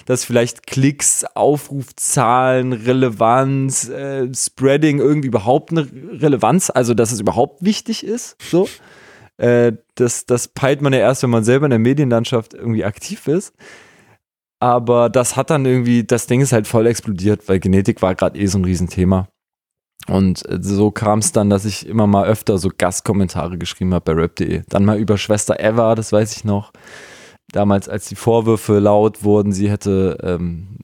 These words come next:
andere Mädchen prostituiert und so, da hab ich so einen Meinungstext geschrieben. Ein Kollege, der die Antisemitismusdebatte, der Hessentag und so, so ging das halt los, ne? Also, das war noch bevor ich anfing, dann Reviews zu schreiben.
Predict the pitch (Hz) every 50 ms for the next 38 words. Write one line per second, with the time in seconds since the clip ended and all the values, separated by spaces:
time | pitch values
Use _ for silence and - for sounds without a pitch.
0 | - - - - 104 107 101 101 92 98 98 98 95 98 101 - _ _ - -
1 | - 104 107 110 110 117 117 - - 127 113 104 98 - - 120 113 - 120 104
2 | - 120 98 107 117 113 113 117 113 113 110 - 90 90 - 104 107 107 104 98
3 | - - - 113 - - 113 110 107 107 107 110 113 107 - - 120 107 107 -
4 | - 110 107 - - - 110 104 104 107 104 104 - _ _ _ - - - 107
5 | 104 117 123 117 113 110 104 110 107 104 - - 113 107 104 - 123 127 123 123
6 | 110 117 120 117 110 - 131 120 120 120 110 - - 113 - - 113 107 104 -
7 | 113 107 104 104 98 101 101 107 117 113 - - 113 104 - 107 107 95 98 101
8 | 101 101 101 110 123 139 175 190 175 147 139 131 117 - - 107 98 92 - -
9 | 80 82 - - 110 131 160 165 - 117 107 101 104 104 101 - - - - -
10 | - - - - - _ - 135 131 - - 120 120 117 110 - 104 - - 110
11 | 107 107 101 - 117 117 107 98 - - 117 110 104 104 104 104 101 117 123 117
12 | 107 107 98 - - - - - - - - - - - 85